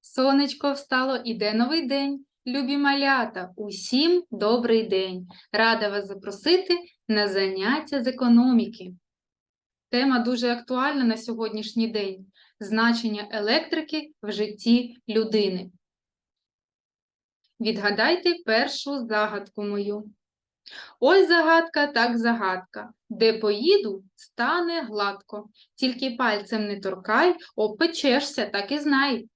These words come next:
А щоб взять мене тобі, маю ручку на горбі. Що ж це за прилад такий електричний? Це праска.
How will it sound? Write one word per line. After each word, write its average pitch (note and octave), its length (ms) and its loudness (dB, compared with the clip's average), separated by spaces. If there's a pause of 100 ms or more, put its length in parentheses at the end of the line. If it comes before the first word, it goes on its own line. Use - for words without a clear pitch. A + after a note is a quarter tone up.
(340)
А A3+ 160 2
щоб A3+ 280 -2
взять A3 440 0
мене G#3 380 -6
тобі, A#3 480 2 (200)
маю D4 480 2
ручку C4+ 520 -2
на D#4 200 2
горбі. G#3 560 -2 (1040)
Що C#4 220 -2
ж D4+ 80 -6
це E4+ 140 2
за F4 100 4
прилад E4 520 2
такий G3 380 -4
електричний? G#3 840 -6 (4000)
Це A3 180 -4
праска. A3+ 1040 0